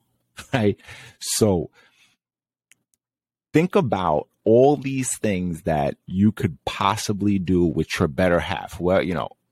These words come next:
however long the relationship is, whether a year, two years, it doesn't really matter. But just think about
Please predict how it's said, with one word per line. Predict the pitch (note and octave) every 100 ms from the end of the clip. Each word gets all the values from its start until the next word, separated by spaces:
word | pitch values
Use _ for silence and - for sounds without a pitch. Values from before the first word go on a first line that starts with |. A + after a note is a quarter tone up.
| _ _ _ -
however | G#2 B2 A#2 A#2+ A2+ A2 F#2+ - _
long | F#2 F#2+ F#2+ F#2
the | F2
relationship | F2 D#2 D#2 D#2 - -
is, | C2+ E2 - -
whether | F2
a | E2
year, | F2+ G2+
two | F#2 -
years, | F#2 E2+ D#2+
it | -
doesn't | G2+ G#2+
really | F#2 D#2
matter. | F2+ F2+ B1
But | D2 E2
just | G2 -
think | B2+ B2+
about | B2+ G#2+ F#2 -